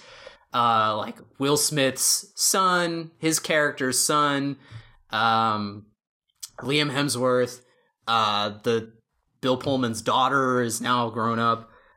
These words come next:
um, and then, and then all these other random characters like Liam Hemsworth's bro and, like, the Asian chick and,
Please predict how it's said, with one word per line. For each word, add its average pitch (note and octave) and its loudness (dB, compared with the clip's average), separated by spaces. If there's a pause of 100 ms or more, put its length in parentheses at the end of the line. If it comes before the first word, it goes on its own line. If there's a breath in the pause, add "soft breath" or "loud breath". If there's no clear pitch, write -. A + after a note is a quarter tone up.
(200 soft breath)
um, G2+ 0 (840)
and C#3+ 0
then, F3 -4
and F3+ -2
then G#3 0
all G#3 0
these A3 0
other A3+ -2
random D#3+ -2
characters C3 -2
like B2 0
Liam C3 0
Hemsworth's B2 -2
bro A#2+ 2
and, G2+ -4
like, G2 -8
the G#2+ -4 (360 soft breath)
Asian C3 -2
chick A#2+ 0
and, G2 -6